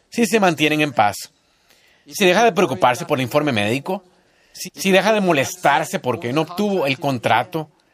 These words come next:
si deja de estresarse por esa gente que está hablando de usted, si usted permanece en descanso, Dios peleará sus batallas.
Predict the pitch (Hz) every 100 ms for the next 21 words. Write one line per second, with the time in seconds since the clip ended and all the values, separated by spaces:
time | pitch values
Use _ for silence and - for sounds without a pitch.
0 | _ _ _ 160 - 196 196 226 208 202
1 | 160 123 185 180 180 196 175 175 180 175
2 | 196 156 - 165 165 175 175 135 113 101
3 | 139 170 185 _ _ _ - 185 - 156
4 | 294 277 185 160 233 220 156 170 147 -
5 | - 90 - 156 170 160 143 143 120 147
6 | 143 107 98 101 90 - -